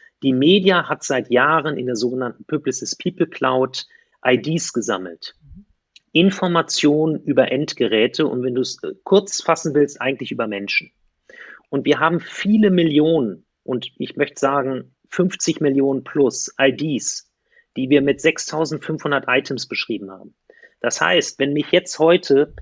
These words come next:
ich nehme mal einen, äh, Kunden, äh, B S H Bosch oder Siemens, wenn sie mich heute ansprechen und sagen, wir brauchen eine Kampagne für bla bla bla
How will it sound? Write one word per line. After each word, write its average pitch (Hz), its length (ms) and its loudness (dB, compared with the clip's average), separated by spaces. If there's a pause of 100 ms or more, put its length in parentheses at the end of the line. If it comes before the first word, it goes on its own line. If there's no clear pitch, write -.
(160)
ich - 160 -10
nehme 139 260 0
mal 127 200 0
einen, 127 220 -4
äh, 117 300 0
Kunden, 139 560 -2
äh, 123 180 0
B 131 220 2
S 131 220 2
H 127 420 0
Bosch 175 320 0
oder 123 340 2
Siemens, 165 400 -2
wenn 139 140 -2
sie 160 100 0
mich 151 200 -4
heute 147 240 2
ansprechen 160 560 0
und 135 80 -4
sagen, 143 240 0
wir 135 80 0
brauchen 147 260 -2
eine 131 80 -4
Kampagne 151 600 -2
für 139 400 0
bla 120 240 0
bla 107 140 2
bla 214 280 -4